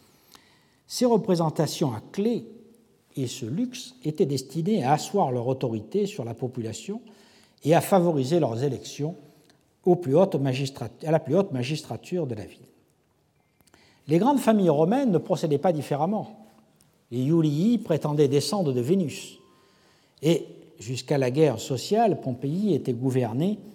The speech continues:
par un médix, un juge assisté par deux magistrats dont les fonctions et titres sont copiés de Rome, le quaestur et l'aedilis. Il existait aussi une assemblée du peuple et un sénat.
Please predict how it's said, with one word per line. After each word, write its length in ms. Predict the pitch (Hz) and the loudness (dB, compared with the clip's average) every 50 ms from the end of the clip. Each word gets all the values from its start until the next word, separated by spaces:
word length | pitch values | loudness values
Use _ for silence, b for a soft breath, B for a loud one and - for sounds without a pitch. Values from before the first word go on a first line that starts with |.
| B B B - | B B B -8
par 160 | - 120 120 | -6 -4 -4
un 80 | 127 120 | -2 0
médix, 720 | 113 123 143 135 107 131 208 220 - - - - - - _ _ _ _ _ _ _ _ _ _ - | 0 2 2 2 0 0 -4 -4 -4 -8 -12 -12 -14 -20 _ _ _ _ _ _ _ _ _ _ -14
un 180 | 107 104 104 | -12 -10 -10
juge 480 | 101 104 110 135 190 233 247 220 - - - | -8 -8 -4 -2 -2 -2 -2 -2 -6 -8 -10
assisté 540 | - 131 - - - 135 - - - 175 160 | -10 -10 -8 -8 -8 -8 -8 -4 -2 -2 -2
par 380 | 170 - 131 120 110 98 - - - - - | -2 -2 -4 -4 -4 -6 -12 -20 -20 -20 -18
deux 280 | 107 104 117 170 185 | -12 -4 0 0 0
magistrats 640 | 160 135 117 110 110 110 104 - - - 147 175 175 | 0 0 -2 -4 -8 -10 -14 -12 -6 -2 -2 -2 -2
dont 120 | 131 123 123 | -2 -4 -4
les 120 | 135 135 | -4 -4
fonctions 420 | 139 - 151 143 - - - 131 107 | -4 -6 -8 -8 -8 -6 -8 -8 -8
et 40 | 98 | -10
titres 360 | - - 170 175 - - - | -14 -14 -14 -14 -14 -14 -16
sont 200 | - - 139 127 | -12 -8 -8 -8
copiés 400 | 127 - 113 107 - - 160 151 | -8 -12 -16 -14 -10 -8 -8 -8
de 120 | 117 110 | -8 -10
Rome, 380 | 92 85 90 107 123 147 160 151 B B B B B B B B B | -12 -12 -8 -6 -6 -6 -6 -6 B B B B B B B B B
le 220 | B 120 127 135 131 | B -2 -2 -2 -2
quaestur 720 | 135 - 127 117 107 - - - 143 139 143 139 - - - - | -2 -4 -6 -4 -4 -6 -8 -6 -4 -4 -4 -6 -8 -14 -12 -8
et 120 | 131 120 | -6 -4
l'aedilis. 640 | 113 120 120 113 110 107 - - - - - - - _ _ _ _ _ _ _ _ _ _ _ _ B B B B B B B B B B B B B B B B | -4 -4 -4 -6 -6 -10 -16 -20 -20 -18 -18 -18 -20 _ _ _ _ _ _ _ _ _ _ _ _ B B B B B B B B B B B B B B B B
Il 100 | 110 127 | -2 -2
existait 420 | 123 110 107 110 104 - - 113 | -2 -2 -4 -6 -8 -6 -6 -8
aussi 540 | 92 95 98 - - - 165 170 180 170 170 - | -8 -8 -10 -12 -8 -6 -6 -6 -6 -8 -8 -8
une 120 | 127 123 127 | -6 -4 -4
assemblée 420 | 123 117 - 131 117 110 110 104 | -4 -4 -6 -8 -8 -8 -8 -8
du 100 | 95 98 | -10 -10
peuple 420 | 95 - 151 156 165 160 160 151 - - | -8 -4 0 0 0 0 -2 -6 -10 -8
et 180 | - 135 139 - - | -6 -6 -6 -6 -8
un 140 | 107 101 | -12 -12
sénat. 360 | - - - - - 87 - | -12 -12 -12 -12 -14 -14 -16